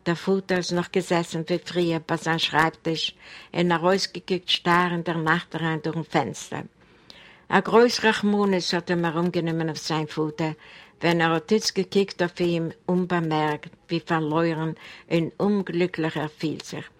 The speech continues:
Und ich, Bovan, hat sich Haare mit Weite getracht, hab taktlos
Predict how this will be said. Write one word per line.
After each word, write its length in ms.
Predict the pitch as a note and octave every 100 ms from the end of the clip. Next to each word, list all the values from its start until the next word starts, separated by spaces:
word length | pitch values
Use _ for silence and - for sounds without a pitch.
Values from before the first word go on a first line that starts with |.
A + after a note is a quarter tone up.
| - - _
Und 220 | - F#3+ G#3+
ich, 300 | A#3 G#3 F3 E3+
Bovan, 680 | F3+ D#3+ D#3 F3+ F3+ D#3+ D3+ - - _
hat 160 | E3 D#3+
sich 160 | F3
Haare 320 | F3 F3 E3+ E3+
mit 300 | E3+ - E3
Weite 300 | F3+ F3+ D#3+
getracht, 540 | F3 - E3+ D#3+ - _ - - -
hab 300 | F#3 F3+ -
taktlos 760 | G3+ G3+ - - E3+ E3 -